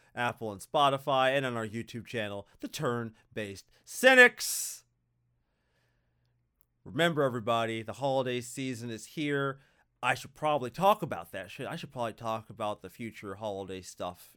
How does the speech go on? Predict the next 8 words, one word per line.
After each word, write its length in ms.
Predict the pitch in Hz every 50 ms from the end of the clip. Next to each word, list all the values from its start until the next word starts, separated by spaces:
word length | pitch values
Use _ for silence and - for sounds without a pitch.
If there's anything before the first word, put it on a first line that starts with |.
| -
and 140 | 104 95 87
everything. 560 | 87 98 95 90 92 95 92 - - 107 101 - - - - - - - - _ _ _ -
Uh, 1800 | - 190 240 247 247 247 247 240 240 233 233 226 226 220 220 214 214 214 208 208 202 196 185 175 165 151 139 127 120 120 117 117 117 110 110 101 - -
guys, 300 | - 220 226 214 202 175
I'm 100 | 180 214
gonna 100 | 254 247
be 160 | 185 160 160 156
honest. 540 | 165 185 202 202 208 202 196 - - _